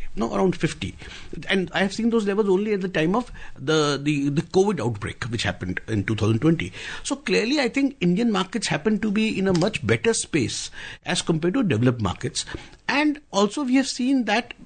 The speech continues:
idea being reinforced by many F I Is. We have seen Morgan Stanley, Go-, Goldman Sachs, the large, uh, global investors, uh, uh, no, no, endorsing that idea that Indian markets are today,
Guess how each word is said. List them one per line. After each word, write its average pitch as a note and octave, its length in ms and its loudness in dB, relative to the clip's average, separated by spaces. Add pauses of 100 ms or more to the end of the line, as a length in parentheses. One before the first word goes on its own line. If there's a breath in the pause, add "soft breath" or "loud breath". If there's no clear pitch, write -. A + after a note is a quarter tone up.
(320)
idea E3+ 280 0
being A3+ 160 2
reinforced A3 640 2
by G#3+ 100 0
many F#3 240 4
F D#3+ 160 -2
I C#3 60 0
Is. - 280 -4 (260 loud breath)
We D3 100 4
have D3+ 100 4
seen G3 280 0
Morgan C#3 280 2
Stanley, E3 480 0
Go-, C3+ 160 0
Goldman C#3 500 2
Sachs, D3+ 380 -4 (260 loud breath)
the G3 100 -2
large, F3 600 2 (320 loud breath)
uh, C3+ 220 2
global C#3 400 0
investors, B2+ 540 0 (320 loud breath)
uh, - 60 -6
uh, - 480 -2
no, - 240 -2
no, C4+ 240 2 (320)
endorsing E3 500 0
that G#3 140 0
idea C#3+ 460 0
that B2 200 -4
Indian D#3+ 240 2
markets D3+ 360 0
are C#3+ 80 0
today, D3+ 420 -2